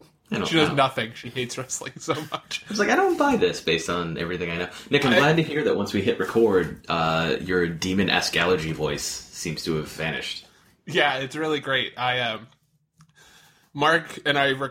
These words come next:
Speaker 2: pre-record so we can make sure the audio is working, and he's like, "You sound really deep," and I'm like, "Uh, maybe I have a cold, I have, like, allergies. I've never had allergies before, but I just started."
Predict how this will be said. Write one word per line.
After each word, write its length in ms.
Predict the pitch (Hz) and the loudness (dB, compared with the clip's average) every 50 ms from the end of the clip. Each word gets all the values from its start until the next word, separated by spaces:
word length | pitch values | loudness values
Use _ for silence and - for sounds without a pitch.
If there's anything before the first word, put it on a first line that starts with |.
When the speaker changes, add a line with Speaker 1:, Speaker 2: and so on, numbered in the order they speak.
| - _ | -8 _
Speaker 2:
pre-record 760 | - - 170 156 143 135 127 127 - - 170 170 151 135 120 | -4 0 2 2 2 2 0 -2 0 2 4 6 6 4 4
so 160 | - - 147 131 | 0 0 0 0
we 80 | 127 | 0
can 80 | 131 127 | 0 0
make 120 | 127 123 | -2 -2
sure 340 | - - 139 127 123 127 127 | 0 0 0 0 2 0 -2
the 220 | 131 - 131 131 - | -4 -4 -4 -2 0
audio 280 | 127 139 139 135 127 | 2 2 4 4 2
is 140 | 123 120 123 | 2 0 0
working, 320 | 131 120 - 123 120 120 - | -2 -2 -2 -2 -4 -2 0
and 180 | 117 120 120 120 | 0 0 0 0
he's 200 | 127 160 190 285 | -2 -2 -2 -2
like, 120 | 294 214 | 0 2
"You 80 | 208 254 | 0 0
sound 340 | - - 381 370 339 240 - | 2 0 0 0 0 0 0
really 260 | 170 220 233 190 156 | 2 4 4 4 4
deep," 320 | 143 139 170 202 180 139 | 2 2 0 0 2 2
and 100 | - 127 | 2 0
I'm 80 | 123 123 | 0 0
like, 300 | 131 127 127 120 - - _ | 0 0 -2 -2 -6 -10 _
"Uh, 320 | 175 214 214 208 202 196 185 | 0 2 2 2 2 0 2
maybe 240 | 180 185 180 170 165 | 2 2 2 4 4
I 60 | 165 | 4
have 100 | 165 165 | 4 2
a 40 | 151 | 0
cold, 360 | - - 147 139 139 139 131 | 0 0 2 4 4 4 4
I 40 | 131 | 4
have, 100 | 127 127 | 4 4
like, 140 | 127 127 120 | 2 0 2
allergies. 360 | 120 131 135 131 123 123 117 | 2 2 2 2 2 -2 -4
I've 60 | 123 127 | -4 -2
never 140 | 127 123 120 | 0 0 0
had 140 | 120 110 | -2 -2
allergies 460 | - 117 123 120 120 117 110 113 113 - | 0 0 2 2 0 -2 -4 -8 -10 -10
before, 340 | 117 113 - - 117 117 | -14 -12 -6 -4 -4 -4
but 120 | 113 117 113 | -4 -6 -8
I 60 | 117 | -8
just 160 | 107 - - | -10 -10 -14
started." 360 | - - 123 123 120 117 110 | -2 0 0 2 2 0 -4